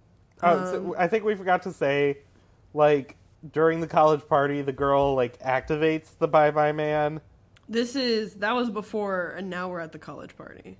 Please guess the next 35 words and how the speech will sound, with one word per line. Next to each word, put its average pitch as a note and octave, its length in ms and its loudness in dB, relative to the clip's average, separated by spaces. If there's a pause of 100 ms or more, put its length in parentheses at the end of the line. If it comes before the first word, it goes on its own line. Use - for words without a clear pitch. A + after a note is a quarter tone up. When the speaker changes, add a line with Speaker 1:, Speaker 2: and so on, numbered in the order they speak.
Speaker 1:
Oh, D3+ 340 10
cool. - 340 0 (920)
Speaker 2:
Uh-huh. F3+ 240 -16 (1900)
Speaker 1:
So E3 180 4
the D3+ 100 4
little D#3+ 320 8
Speaker 2:
Uh, - 100 -2
Speaker 1:
girl G3+ 220 10
<laughs> D#3 240 8
activates D#3+ 600 -6
the F3+ 120 -2
Bye D3 300 0
Bye C3 280 -2
Man. C#3 520 -14 (840)
Speaker 2:
Is B3 160 -6
it E4+ 120 -4
the D#4+ 120 0
girl, A#3+ 260 -2
or F4 260 -2
is B3 200 -6
it, A3+ 360 -4 (1120)
I B3 100 -8
thought C4+ 280 -4
it B3+ 140 -4
was, G#3+ 420 -4
um, F#3 460 -6 (840)
Elliot F#3+ 520 -4
by F3+ 100 -8
reading F3 440 -6
it E3 180 -10
and E3+ 120 -8
then D#3 120 -8
saying D3+ 360 -12
the C#3 60 -12
name. D3 340 -14